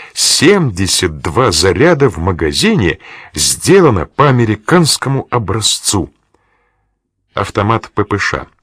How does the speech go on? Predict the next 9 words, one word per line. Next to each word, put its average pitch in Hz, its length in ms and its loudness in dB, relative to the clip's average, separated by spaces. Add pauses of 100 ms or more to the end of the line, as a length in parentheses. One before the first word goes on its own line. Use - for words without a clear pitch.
(140)
конструкции - 540 -4
Шпагина. - 540 -8 (840)
Мы 135 220 2
набрали 127 520 2
боеприпасов 92 880 0
для 80 160 -2
него 107 240 0
в - 80 -8
лесу, 101 400 -4